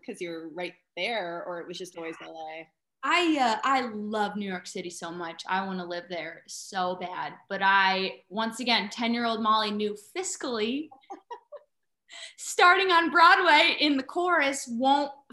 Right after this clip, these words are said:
Speaker 2: financially be, um, as beneficial as it would moving to Hollywood and being, establishing myself as a film actress or a T V actress and make that kind of money. And then I can move to Manhattan when I can afford a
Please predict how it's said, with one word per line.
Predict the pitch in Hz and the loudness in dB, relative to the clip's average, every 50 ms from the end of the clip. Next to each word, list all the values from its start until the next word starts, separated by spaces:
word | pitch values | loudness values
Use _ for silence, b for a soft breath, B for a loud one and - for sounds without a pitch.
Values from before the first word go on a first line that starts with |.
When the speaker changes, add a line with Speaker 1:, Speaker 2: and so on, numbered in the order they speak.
| - - | -10 0
Speaker 2:
financially | - 277 277 277 269 269 285 302 294 - - 277 254 247 247 208 | 2 2 4 4 2 2 2 0 -2 -4 -6 -6 -4 -4 -4 -4
be, | 190 185 254 240 240 240 233 233 240 233 b b b b b b b - | -2 -2 -2 -2 0 0 0 -2 -2 -4 b b b b b b b 0
um, | 226 226 226 - - | 2 2 2 0 0
as | 233 226 196 185 | -2 -2 -2 -2
beneficial | - 269 262 254 240 233 - - 370 381 - - 269 226 220 226 240 - _ - | 0 0 2 2 0 -4 -4 -4 -2 -2 -2 -2 -2 -2 -4 -4 -6 -10 _ -2
as | 226 233 226 220 233 | 0 0 0 0 -4
it | 226 233 | -6 -6
would | 226 247 254 240 240 240 240 226 240 - b b b - | -6 -2 0 0 2 2 0 -2 -4 -8 b b b -2
moving | 240 247 277 311 302 294 277 262 247 247 | 0 2 2 2 0 0 -2 -2 -2 -2
to | 233 214 | -4 -2
Hollywood | 220 277 294 339 349 349 349 285 262 240 226 | 0 2 4 4 4 2 0 0 0 -2 -2
and | 226 226 226 | -2 -4 -4
being, | 214 226 220 220 220 214 - 202 | -4 -4 -4 -4 -4 -6 -8 -8
establishing | 240 - - - 262 226 233 226 233 233 - 254 240 | -8 -8 -4 0 2 2 4 2 0 -4 -4 -6 -6
myself | 233 214 208 208 - 220 214 214 208 | -6 -6 -6 -6 -4 -4 -4 -2 -4
as | 196 196 | -8 -8
a | 202 196 - _ - | -8 -10 -12 _ -10
film | 311 294 294 311 302 | -6 -4 -2 0 0
actress | 226 175 175 - - - 190 190 185 - - - - _ - - | 0 -2 -4 -6 -10 -10 -10 -10 -10 -12 -12 -14 -16 _ -8 -4
or | 220 | -4
a | 202 214 | -4 -4
T | - - 285 | -6 -10 -8
V | 240 262 302 320 277 | -4 -2 -2 0 0
actress | 220 226 - - 220 214 214 - - B B B B B B | -2 -4 -6 -10 -8 -8 -8 -10 -14 B B B B B B
and | 220 233 240 | 0 0 2
make | 214 214 208 214 | 2 0 0 2
that | 277 294 294 - - | 4 4 4 2 -2
kind | 262 247 240 | -4 -2 -2
of | 233 | 0
money. | 226 220 226 220 220 - | -2 -2 -2 -4 -6 -6
And | 214 226 226 226 | -2 -2 0 0
then | 269 277 | 0 2
I | 285 285 277 | 2 0 -2
can | 277 262 240 240 | -2 -4 -6 -6
move | 233 240 226 - | -6 -6 -8 -8
to | 247 | -8
Manhattan | 233 220 202 202 202 214 214 220 - 214 208 | -6 -6 -6 -6 -8 -8 -8 -8 -8 -8 -10
when | 190 185 | -8 -6
I | 180 185 | -6 -8
can | - 190 190 | -8 -10 -14
afford | 190 - - 180 175 175 | -14 -12 -10 -10 -10 -10
a | 170 - | -12 -14